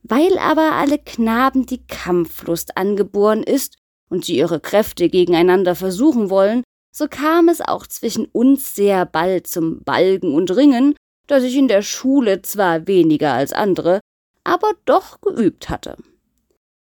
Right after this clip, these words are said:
Dabei galt es nun als höchst unwürdig, gegen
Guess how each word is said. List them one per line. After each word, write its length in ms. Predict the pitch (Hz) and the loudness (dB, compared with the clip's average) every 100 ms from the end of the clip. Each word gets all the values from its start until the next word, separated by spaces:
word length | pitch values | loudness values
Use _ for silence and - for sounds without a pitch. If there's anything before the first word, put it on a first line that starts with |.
| _ _ _ - | _ _ _ 0
Dabei 300 | 262 294 302 | 2 2 0
galt 400 | - 320 403 403 | 0 -2 -2 -4
es 160 | 370 | 2
nun 200 | 302 302 - | 4 4 0
als 380 | 220 208 - - _ | -8 -8 -14 -16 _
höchst 580 | 330 240 - - - - _ | 2 2 -4 -14 -14 -20 _
unwürdig, 960 | 262 226 165 147 95 - - - - _ | 4 4 2 -4 -6 -8 -12 -14 -16 _
gegen 360 | - 285 285 | -2 -2 0